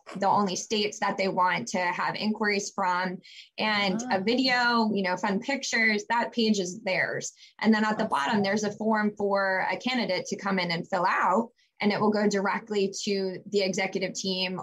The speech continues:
Speaker 1: over at The Joint or whoever is collecting their leads. So it goes straight to them.
Speaker 2: Awesome. Awesome. So one piece of data that I was reading, um, on your site was that, uh, currently twenty-nine percent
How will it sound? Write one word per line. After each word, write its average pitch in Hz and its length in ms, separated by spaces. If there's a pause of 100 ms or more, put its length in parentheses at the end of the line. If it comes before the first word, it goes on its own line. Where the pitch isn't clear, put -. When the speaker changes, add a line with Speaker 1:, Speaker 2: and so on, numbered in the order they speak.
Speaker 1:
over 208 260
at 180 140
The 185 80
Joint 175 500
or 180 160
whoever 185 380
is 175 160
collecting 165 520
their 92 200
leads. - 400
So - 220
it - 100
goes 101 220
straight - 300
to - 100
them. 107 400 (580)
Speaker 2:
Awesome. - 480 (160)
Awesome. - 480 (300)
So - 380 (580)
one 330 380
piece 320 300
of 214 100
data 220 320
that 190 240
I 185 360
was 202 280
reading, 185 460 (100)
um, 170 340
on 190 180
your 190 120
site 185 340
was 202 240
that, 190 460 (400)
uh, 185 140
currently 220 500
twenty-nine 233 640
percent 214 520